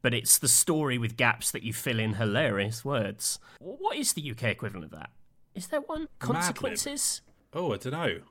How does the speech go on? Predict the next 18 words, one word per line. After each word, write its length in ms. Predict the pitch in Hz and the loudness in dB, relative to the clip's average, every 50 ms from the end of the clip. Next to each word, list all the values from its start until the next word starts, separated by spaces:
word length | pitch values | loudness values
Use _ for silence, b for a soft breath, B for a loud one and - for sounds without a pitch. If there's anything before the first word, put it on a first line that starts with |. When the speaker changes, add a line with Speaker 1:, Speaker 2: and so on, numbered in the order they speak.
| _ _ | _ _
Speaker 2:
No, 120 | - 135 156 | -4 -2 0
I'm 140 | 147 135 135 | 2 2 2
not, 120 | 139 127 | 2 0
I'm 160 | 117 135 147 156 | -2 -4 -4 -4
not 100 | 160 143 | -4 -4
actually 200 | 139 - 131 - | -4 -6 -6 -4
sure. 320 | - 139 185 135 - - - _ _ _ _ - | -2 -2 -2 -2 -4 -8 -12 _ _ _ _ -4
Speaker 1:
Uh, 120 | 165 120 - | -4 -2 0
well, 300 | 180 190 214 196 170 - - | 0 2 2 2 2 0 -2
anyway, 460 | 165 165 131 110 95 92 90 107 - - - | -2 -2 -2 -2 -2 -2 -4 -6 -4 -2 -2
it 100 | 135 - | -2 0
will 60 | - | 0
say, 400 | - - - 135 110 95 95 - - | 2 2 4 4 4 2 0 -4 -8
"Blank 760 | 92 104 101 135 147 262 254 165 120 131 - - - - b b b b | -8 -6 -2 2 4 4 4 4 2 0 -4 -6 -12 -14 b b b b
fell 320 | - - - 156 147 143 143 | -8 4 6 8 8 8 8
off 180 | 135 117 - | 4 4 4
a 320 | 139 117 107 107 104 - - | 4 4 6 4 2 0 -4
blank, 760 | 107 107 117 123 135 156 180 160 107 107 113 - - - - | -4 -2 -2 0 2 4 4 4 2 2 -2 -4 -8 -14 -18